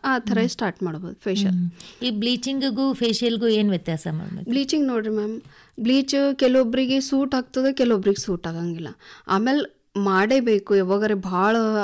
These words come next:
Speaker 1: ಆ, ಈಗ ಮಾಡೇಬೇಕಂತ ನೆಸೆಸರಿ ಇದ್ರೆ ಅದಕ್ಕೆ ಇಯರ್ಲಿ ಟೂ ಟೈಮ್ಸ್ ಮಾಡಿದ್ರೆ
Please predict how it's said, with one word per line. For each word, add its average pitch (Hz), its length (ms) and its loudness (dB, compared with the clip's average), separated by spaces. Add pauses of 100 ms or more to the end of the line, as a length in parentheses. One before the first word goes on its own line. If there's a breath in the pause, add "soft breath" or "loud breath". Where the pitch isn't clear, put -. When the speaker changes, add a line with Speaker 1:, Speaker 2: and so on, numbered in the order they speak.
(160)
Speaker 1:
ಆ, 208 200 0
ಈಗ 196 340 0
ಮಾಡೇಬೇಕಂತ 214 880 0 (200)
ನೆಸೆಸರಿ 202 640 0
ಇದ್ರೆ 202 520 -4 (520 loud breath)
ಅದಕ್ಕೆ 226 440 0
ಇಯರ್ಲಿ 254 600 4
ಟೂ 220 360 -4
ಟೈಮ್ಸ್ 190 420 0
ಮಾಡಿದ್ರೆ 165 440 -2